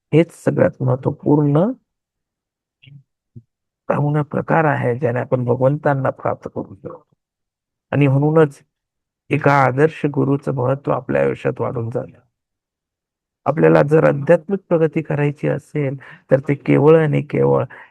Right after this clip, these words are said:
एका गुरुच्या मार्गदर्शनाखाली शक्य आहे. कारण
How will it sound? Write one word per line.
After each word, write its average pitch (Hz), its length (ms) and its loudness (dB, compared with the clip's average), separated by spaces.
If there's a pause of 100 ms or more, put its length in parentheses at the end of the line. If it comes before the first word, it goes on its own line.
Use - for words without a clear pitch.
एका 131 460 -4 (1080)
गुरुच्या 135 640 -2
मार्गदर्शनाखाली 135 1120 -2
शक्य - 500 -12
आहे. - 160 -20 (840)
कारण 147 140 2